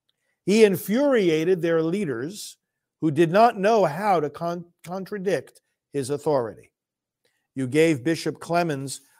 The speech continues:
a deep sense of responsibility to speak up for vulnerable human lives. You gave him clear vision to see and address the evil going on in his society. Give to all your people the same vision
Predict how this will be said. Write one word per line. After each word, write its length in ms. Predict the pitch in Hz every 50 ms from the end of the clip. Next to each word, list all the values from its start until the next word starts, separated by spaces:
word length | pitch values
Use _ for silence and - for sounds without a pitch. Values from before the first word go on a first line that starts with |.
| _ -
a 100 | - 139
deep 260 | 127 165 214 240 233
sense 400 | - - - 214 214 214 202 -
of 160 | 208 165 135
responsibility 1200 | 147 160 151 - - - 226 233 269 285 269 - 247 220 185 220 226 226 196 135 107 101 78 - _ _ _ _ _ _
to 100 | - 139
speak 380 | 127 - - - 190 190 165 196
up 160 | 196 220 226
for 220 | - - - 156
vulnerable 720 | 139 117 131 180 220 233 233 208 165 143 139 131 139 143 143
human 300 | 139 143 185 196 202 196
lives. 640 | 196 196 202 220 190 131 92 69 - - - - _ _ _ _ _ _ _ _ _ _ _ -
You 120 | 143 143
gave 260 | 127 147 156 160 156
him 180 | 131 156 151 135
clear 400 | - - - 190 185 180 170 151
vision 480 | 127 123 151 196 196 139 117 120 98 - - _ _ _ _ _ _
to 100 | - 139
see 560 | 127 - - - 196 202 220 240 254 254 247 - _ _ -
and 160 | - 156 156 139
address 640 | 139 131 113 139 180 185 135 110 - - - - - _ _ _ _ _
the 120 | - 170 - -
evil 420 | 233 247 254 233 165 143 127 120 120
going 360 | 113 135 135 131 135 131 139
on 280 | 151 165 175 180 180 180
in 120 | 175 165
his 260 | 156 165 170 165 -
society. 720 | - 175 156 - - 143 127 113 107 101 - - - - _ _ _ _ _ _ _ _ _ _ _ _ - - _ _ _ _ _ _
Give 220 | - 170 190 170 -
to 160 | - 180 156
all 220 | 151 156 160 156 156
your 160 | 147 139 131
people 380 | - - 151 147 135 - 131
the 120 | 120 117 120
same 400 | - - 160 165 160 160 160 147
vision 480 | 120 139 139 131 120 147 160 180 214